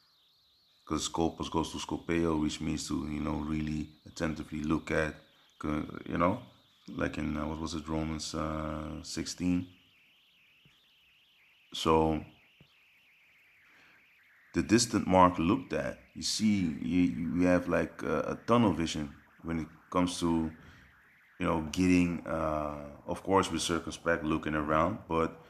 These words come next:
we have a goal in front of us that we wanna, uh, we wanna reach that goal, which is to please the Heavenly Father, to get into the kingdom, man, to get the hell out of here, you know?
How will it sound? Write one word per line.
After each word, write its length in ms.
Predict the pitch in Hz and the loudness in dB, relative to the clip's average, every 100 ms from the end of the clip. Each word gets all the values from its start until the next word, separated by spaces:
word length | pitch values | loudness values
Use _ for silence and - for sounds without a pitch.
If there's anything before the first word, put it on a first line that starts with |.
| - _ | -20 _
we 140 | 92 95 | -2 4
have 200 | 92 80 | 6 6
a 60 | |
goal 580 | 78 87 90 90 82 - - - _ | 2 2 4 6 4 0 -10 -20 _
in 140 | - 87 | -10 -6
front 260 | - 67 | 0 2
of 160 | 90 78 | 2 2
us 220 | 80 76 | -2 -2
that 260 | 80 78 73 | -6 -6 -4
we 120 | 80 | -2
wanna, 520 | 78 78 78 76 73 - - - _ | 0 -2 -2 -4 -6 -12 -20 -20 _
uh, 340 | 80 76 78 76 | -8 -6 -6 -8
we 120 | 80 87 | -2 0
wanna 300 | 80 80 78 | 0 0 -2
reach 300 | 76 104 - | 0 -2 0
that 180 | 76 71 | -2 -4
goal, 280 | 76 71 - - _ - | -6 -6 -8 -20 _ -10
which 220 | 80 78 | -6 -4
is 160 | 76 - - | -4 -6 -12
to 360 | - 78 76 76 - - - _ - | -4 -2 -2 -6 -12 -20 -20 _ -2
please 220 | 87 85 | 0 0
the 80 | 80 | -2
Heavenly 280 | 76 76 | -2 -4
Father, 360 | 71 82 82 80 | -2 2 4 2
to 140 | 73 | -2
get 320 | 73 76 80 80 | -8 -4 -2 -2
into 260 | 78 80 | -4 -4
the 80 | 76 | -4
kingdom, 460 | - 90 82 73 73 | -2 0 0 -2 -6
man, 180 | 73 71 | -8 -10
to 100 | 69 | -6
get 220 | 80 69 | -4 -4
the 80 | 73 | -4
hell 300 | 82 80 - | 0 0 2
out 220 | 90 92 80 | 4 6 4
of 80 | |
here, 180 | 82 80 - _ _ _ _ _ _ | -4 -10 -14 _ _ _ _ _ _
you 80 | 80 | -4
know? 260 | 80 90 | 0 0